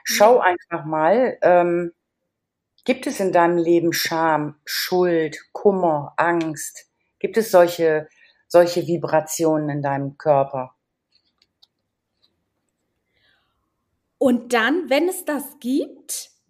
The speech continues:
Speaker 2: kann ich gucken, wie viel quasi es davon gibt?
Speaker 1: Nee, das brauchst du auch gar nicht.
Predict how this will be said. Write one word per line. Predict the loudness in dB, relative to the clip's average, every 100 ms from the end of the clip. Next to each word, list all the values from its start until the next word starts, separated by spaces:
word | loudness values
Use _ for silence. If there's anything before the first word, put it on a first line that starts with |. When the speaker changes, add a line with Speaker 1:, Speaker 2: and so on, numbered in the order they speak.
| _ _ -18
Speaker 2:
kann | -2 0
ich | 0 -4 -18 _ _
gucken, | -12 -12 -6 -6 -6 -8 -14 -8
wie | -6
viel | -6 -4 -2 0 -2 -4
quasi | -12 -12 -10 -8 -8
es | -8
davon | -10 -10 -6 -6
gibt? | -6 -12 -14 -20 _ _ _ _ _ _ _ _ _ _ _ _ _
Speaker 1:
Nee, | 6 6 6
das | 0 0
brauchst | 2 2 2
du | 0
auch | 0 -2
gar | -6 -6
nicht. | -10 -12